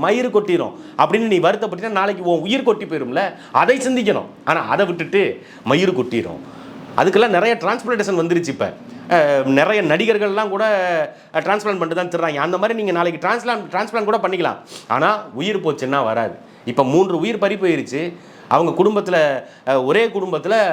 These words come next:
அக்காவும் தம்பியும் ரெண்டு பேரும் இறந்து போயிட்டாங்க. அந்த குடும்பம் என்ன நிர்கதியில நிக்கும்? அதை யோசித்து பார்த்து அடுத்த தலைமுறை பிள்ளைகளுக்கு இதெல்லாம்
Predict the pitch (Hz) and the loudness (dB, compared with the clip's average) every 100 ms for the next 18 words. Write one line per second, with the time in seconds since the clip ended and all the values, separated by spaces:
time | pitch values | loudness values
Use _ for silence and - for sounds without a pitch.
0 | 139 117 107 101 107 139 214 202 214 165 | 0 -2 -4 -6 -6 -2 2 2 0 -2
1 | 170 160 110 - 139 196 214 208 202 156 | -2 -2 -6 -6 -2 0 2 2 2 0
2 | 160 139 104 90 85 - - - - - | -2 -6 -6 -10 -14 -20 -20 -20 -20 -20
3 | - - - - 147 175 175 208 214 175 | -20 -20 -6 0 2 4 4 4 2 -2
4 | 170 226 202 185 202 208 160 120 113 135 | -2 0 0 0 0 0 -2 -6 -6 -6
5 | 139 - - - - - - - 120 143 | -6 -14 -20 -20 -20 -20 -20 -2 2 4
6 | 143 196 202 156 - 120 - 160 208 - | 6 4 2 -2 2 2 2 0 0 0
7 | 123 135 143 196 170 - 127 131 151 120 | 0 2 2 4 2 0 -2 -2 -2 0
8 | 156 | -2